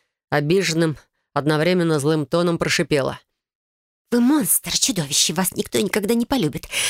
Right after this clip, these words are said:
Так и помрёте злым, страшным и одиноким, и никто не придёт на ваши похороны». Я коротко рассмеялся и спросил своего дворецкого: «Сэм, если я сдохну раньше тебя, явишься на мои похороны?»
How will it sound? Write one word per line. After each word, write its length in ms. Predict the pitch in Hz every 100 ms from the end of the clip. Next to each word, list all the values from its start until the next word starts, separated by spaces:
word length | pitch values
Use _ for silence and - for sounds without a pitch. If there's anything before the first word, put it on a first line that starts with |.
| -
Так 160 | - -
и 40 |
помрёте 420 | 185 185 208 196
злым, 200 | 233 247
страшным 480 | 202 - 240 202 233
и 40 | 226
одиноким, 520 | 220 294 220 - 180 - -
и 80 | 330
никто 300 | 311 - 320
не 100 | 247
придёт 340 | 277 269 269
на 80 | 262
ваши 240 | 254 - 294 _
похороны». 580 | 359 - 175 165 160 - _ _ _ _ _ _ _ _ _
Я 140 | 147 147
коротко 460 | - 156 139 -
рассмеялся 680 | 143 - 156 135 151 180 -
и 20 |
спросил 420 | 143 - 143 - 151
своего 340 | - 143 143
дворецкого: 580 | 139 139 - - - - _ _ _ _
«Сэм, 400 | - 160 160 180 - _ _ _ _
если 180 | - 160
я 80 |
сдохну 380 | 151 160 175 156
раньше 280 | 160 156 -
тебя, 220 | - 156
явишься 400 | 143 175 196 -
на 80 | 156
мои 140 | 147
похороны?» 520 | 135 143 - 131 117